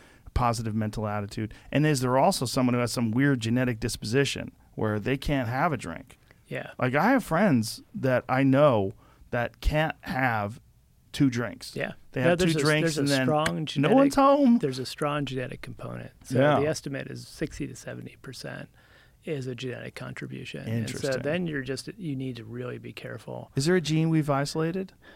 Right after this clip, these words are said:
Speaker 2: There's, there's, uh, the literature on this is complicated. So there's some, there's some candidate genes, and some of them seem to have to do with regulating fear responses or pleasure responses.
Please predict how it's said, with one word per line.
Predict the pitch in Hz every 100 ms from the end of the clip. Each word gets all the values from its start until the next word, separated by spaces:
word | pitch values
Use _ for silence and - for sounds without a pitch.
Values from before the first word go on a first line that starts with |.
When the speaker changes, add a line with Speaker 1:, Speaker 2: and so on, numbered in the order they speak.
| - -
Speaker 2:
There's, | 165 165 160
there's, | - 165 139 139
uh, | - 139 135 123
the | 143
literature | 139 165 165 - 143
on | 139 127
this | 123 117
is | 127
complicated. | - 113 117 131 143 135 135 139
So | 147
there's | 135 131
some, | 147 135 - -
there's | - 139
some | - 135
candidate | - 135 131 127 131
genes, | - 123 120 131 139 -
and | 139 123
some | 151
of | 143
them | 135 131
seem | - 135 127
to | 123
have | 123 120 -
to | 127 - - -
do | 143 123
with | 123 127
regulating | 120 120 120 117 113 117 123 123
fear | - 135 143 143
responses | 139 135 - 135 143 - 143 143 139 135 123 131 -
or | 123 110 -
pleasure | 135 135 135
responses. | 135 131 143 135 135 - 69 67 -